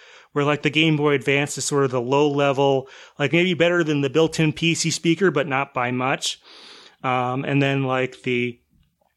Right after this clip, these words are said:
the, the D S is sort of the mid-range sound card, and then, like, the, the Switch is, like, that super high level, like, full midi compatibility type of deal that has every little bell and whistle on there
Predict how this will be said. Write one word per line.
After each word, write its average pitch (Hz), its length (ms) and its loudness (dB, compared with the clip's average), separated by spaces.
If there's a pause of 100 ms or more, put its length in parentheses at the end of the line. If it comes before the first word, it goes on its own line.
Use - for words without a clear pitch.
(140)
the, 120 360 -4
the 120 140 -8
D 165 220 0
S 170 160 -2
is 135 80 -8
sort 156 160 -2
of 127 40 -8
the 123 80 -4
mid-range 143 520 0
sound 135 340 -2
card, 131 340 -2
and 135 160 -2
then, 135 200 0
like, 127 300 -2
the, 120 380 -4
the 127 120 -6
Switch 190 340 0
is, 143 140 -6
like, 143 180 -2
that 143 220 -2
super 208 540 0
high 165 280 -2
level, 156 540 0
like, 131 240 -2
full 180 320 2
midi 156 420 2
compatibility 143 960 0
type 143 300 -4
of 120 180 -6
deal 127 540 -2 (560)
that 139 100 -4
has 127 200 -2
every 156 280 0
little 143 220 0
bell 135 320 0
and 123 180 -2
whistle 123 560 -2 (460)
on 120 380 -2
there 113 480 -2